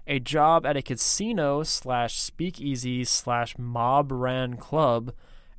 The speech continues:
as a dancer would have been considered scandalous at the time,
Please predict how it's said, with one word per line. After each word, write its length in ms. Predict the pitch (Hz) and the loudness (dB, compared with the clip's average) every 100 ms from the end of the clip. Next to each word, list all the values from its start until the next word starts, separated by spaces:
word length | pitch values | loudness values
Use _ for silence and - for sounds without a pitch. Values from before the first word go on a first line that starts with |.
| - | -6
as 160 | 139 | -2
a 80 | 127 | -2
dancer 840 | 117 - 156 214 - 131 120 120 - - - - - - - - | -4 -2 -2 2 2 2 0 -4 -8 -20 -20 -20 -20 -20 -14 -2
would 420 | 160 220 233 226 | 4 10 12 12
have 360 | 196 196 170 | 8 2 2
been 160 | - 180 | 0 0
considered 640 | 170 147 - 156 156 147 - - | 0 2 2 4 2 2 -2 -4
scandalous 800 | - - 147 123 113 90 73 - - - | 0 0 0 -4 -4 -4 0 0 -2 -6
at 200 | 139 - | -4 -4
the 100 | 165 | -2
time, 500 | - 123 117 117 | 0 -2 -2 -4